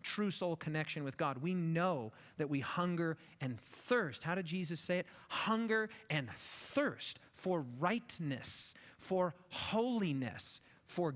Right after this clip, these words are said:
goodness." The God that our heart craves is the very God that Scripture reveals. Well, isn't that a happy coincidence?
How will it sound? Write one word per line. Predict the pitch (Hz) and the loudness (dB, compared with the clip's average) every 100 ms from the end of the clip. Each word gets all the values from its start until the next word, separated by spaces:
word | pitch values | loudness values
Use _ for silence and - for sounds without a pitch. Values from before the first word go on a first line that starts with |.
| 113 | -2
goodness." | - 226 175 117 - - - - _ _ _ _ _ _ - - | -2 0 0 -4 -6 -8 -8 -12 _ _ _ _ _ _ -20 -6
The | 151 | -2
God | 165 190 226 233 | 2 4 4 2
that | 233 | 2
our | 190 | 2
heart | 156 175 185 180 | 2 2 2 0
craves | - - 156 160 143 101 - - - - - | -8 -4 0 2 0 -4 -8 -10 -14 -8 -2
is | 165 | 0
the | 143 | 0
very | 147 120 180 196 208 | -2 2 2 2 0
God | 139 156 156 147 | 0 0 0 0
that | 151 | -6
Scripture | - 160 - - 147 | -4 -4 -2 -2 -2
reveals. | 135 120 135 117 107 | -2 0 0 -2 -2
Well, | 170 | -2
isn't | 247 277 294 | 0 0 2
that | 202 226 | 2 2
a | |
happy | 147 120 127 | 0 -2 -4
coincidence? | 120 117 110 - 104 80 - | -4 -4 -6 -8 -10 -12 -12